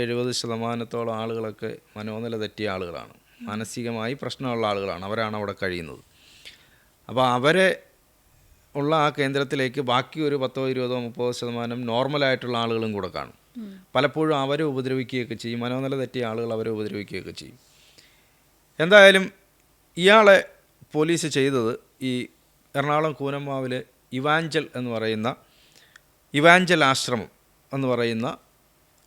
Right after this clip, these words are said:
Speaker 1: ഒരു അഗ-, അഗതി മന്ദിരമുണ്ട്, അവിടെയാക്കി. അവിടെയാക്കിയതിന് ശേഷം പോലീസ് തിരികെ പോരുന്നു. ഇരുപത്തിയൊന്നാം തീയതി കൊടുങ്ങല്ലൂർ താലൂക്ക്, ഈ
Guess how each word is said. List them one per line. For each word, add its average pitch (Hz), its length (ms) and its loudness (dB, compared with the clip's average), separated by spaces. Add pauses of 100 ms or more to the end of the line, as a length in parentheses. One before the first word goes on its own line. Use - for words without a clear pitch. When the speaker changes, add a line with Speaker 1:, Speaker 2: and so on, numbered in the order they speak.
(200)
Speaker 1:
ഒരു 139 120 2 (460)
അഗ-, 156 180 -6 (100)
അഗതി 160 240 0
മന്ദിരമുണ്ട്, 90 420 -6 (840)
അവിടെയാക്കി. 139 520 2 (800)
അവിടെയാക്കിയതിന് 165 600 0
ശേഷം 127 200 -8 (240)
പോലീസ് 131 360 -6
തിരികെ 117 340 -4
പോരുന്നു. 80 260 -8 (840)
ഇരുപത്തിയൊന്നാം 185 880 6
തീയതി 92 260 -8 (720)
കൊടുങ്ങല്ലൂർ 165 440 2 (140)
താലൂക്ക്, 147 420 2 (120)
ഈ 196 40 0